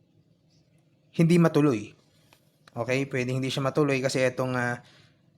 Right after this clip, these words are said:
etong, ah, Page of, ah, tawag dito, Page of, ah, Pentacles,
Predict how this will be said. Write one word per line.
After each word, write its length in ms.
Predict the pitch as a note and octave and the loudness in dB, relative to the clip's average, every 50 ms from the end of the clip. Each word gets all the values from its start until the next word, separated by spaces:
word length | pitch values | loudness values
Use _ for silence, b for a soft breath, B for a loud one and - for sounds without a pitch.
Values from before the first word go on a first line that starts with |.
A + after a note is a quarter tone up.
| _ _ _ _ _ _ _ _ _ _ _ - | _ _ _ _ _ _ _ _ _ _ _ -10
etong, 380 | B2+ B2 - - B2+ B2 B2 | -10 -8 -6 -6 -6 -4 -2
ah, 320 | A#2+ A#2+ A#2+ A#2+ A#2 A#2 A#2+ | -2 -2 0 -2 -2 -4 -4
Page 300 | - A#2+ A#2+ A#2+ A#2+ B2+ | -4 -4 -4 -2 -2 -4
of, 160 | B2 B2+ - B2+ | -6 -4 -4 -4
ah, 560 | A#2+ A#2 A#2 A2+ A2+ A2+ A2+ A2 A2 A2+ - - _ _ _ _ _ _ _ _ _ _ _ _ _ _ _ _ _ _ _ _ _ _ _ _ | -2 -2 -2 -4 -4 -4 -6 -6 -8 -10 -12 -16 _ _ _ _ _ _ _ _ _ _ _ _ _ _ _ _ _ _ _ _ _ _ _ _
tawag 220 | - A#2+ A2+ A2+ A#2+ | -14 -12 -10 -8 -6
dito, 160 | A#2+ D3+ D#3 | -4 -4 -4
Page 300 | D3+ C3 B2 B2 A#2+ - | -4 -4 -6 -6 -6 -8
of, 320 | - B2+ B2 A#2+ A#2+ - - | -8 -6 -8 -8 -8 -10 -10
ah, 460 | B2+ A#2+ A#2 A#2 A2+ A2+ A2+ A2 A2 A2+ A2 - b b b b - | -8 -6 -6 -6 -8 -8 -10 -10 -10 -12 -14 -16 b b b b -8
Pentacles, 720 | - B2 B2 A#2+ - F#3 - C3+ C3+ E3+ E3 - - - - | -6 -6 -6 -2 -2 -2 0 0 -2 -2 -4 -6 -10 -10 -14